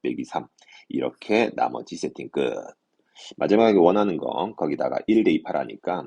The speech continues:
일 대입할게요. 일 대입하면, 어, 이의 제곱 마이너스 사 플러스 이 빼기 삼 마이너스 일, 요렇게.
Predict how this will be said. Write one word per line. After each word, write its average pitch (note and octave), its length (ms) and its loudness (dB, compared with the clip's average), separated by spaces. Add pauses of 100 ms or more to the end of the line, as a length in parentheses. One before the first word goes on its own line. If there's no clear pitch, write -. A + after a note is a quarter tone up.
(160)
일 F2+ 160 -2
대입할게요. - 520 -8 (480)
일 D2 160 -6
대입하면, C#2+ 720 -6 (400)
어, - 160 -8
이의 A2 320 6
제곱 - 400 -6
마이너스 - 400 -16 (100)
사 C#2+ 320 -2 (600)
플러스 D#2+ 420 -4 (440)
이 C4 260 2
빼기 - 280 -4
삼 - 240 -16 (220)
마이너스 - 520 -14
일, - 360 -8
요렇게. - 320 -20